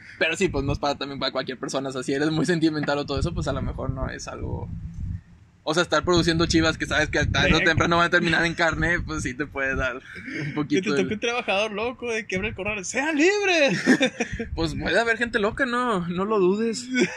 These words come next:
Speaker 2: <laughs>
Speaker 1: Este, que sí se encariñe y diga, "No, esta chiva no", y la guarde o algo. Pero sí, pues, la idea es eso. Como hablamos de genética, pues,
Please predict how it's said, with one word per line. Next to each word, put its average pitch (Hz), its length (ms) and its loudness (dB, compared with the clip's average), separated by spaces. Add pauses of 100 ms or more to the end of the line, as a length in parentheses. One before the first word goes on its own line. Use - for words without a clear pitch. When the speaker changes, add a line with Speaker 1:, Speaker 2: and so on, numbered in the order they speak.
Speaker 2:
<laughs> - 360 -12
Speaker 1:
Este, 139 680 -6 (1160)
que 156 120 -4
sí 156 100 -4
se 165 80 2
encariñe 170 640 -2
y 147 80 -6
diga, 143 160 -6
"No, 131 140 -4
esta 175 180 2
chiva 185 200 2
no", 175 160 4
y 190 60 2
la 156 360 2
guarde 143 480 -2
o 147 120 0
algo. 156 260 -2 (720)
Pero 165 200 0
sí, 240 140 -2
pues, 165 240 -4
la 170 100 2
idea 175 220 0
es 202 80 -6
eso. 131 420 -6 (140)
Como 135 240 -6
hablamos 139 400 -2
de 170 80 -4
genética, 160 460 -6
pues, 143 200 -10